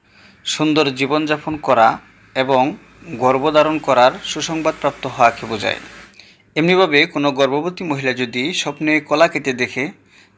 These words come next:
তাহলে সে সহজেই সন্তান প্রসব করবে। আবার কখনো কখনো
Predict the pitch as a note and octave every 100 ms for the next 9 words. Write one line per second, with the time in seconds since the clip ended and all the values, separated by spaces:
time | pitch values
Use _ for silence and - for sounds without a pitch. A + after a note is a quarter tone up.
0 | _ B2+ C3+ D3+ F3 - B2+ F3 - C3+
1 | D3+ C#3+ B2 F#3 - C#3 C#3+ D3 D3+ D3
2 | C3 C#3 - - A2 A2 A2+ C#3 - -
3 | _ _ _ C3+ C3 B2+ - C3+ F#3+ F#3+
4 | E3 - C3+ B2+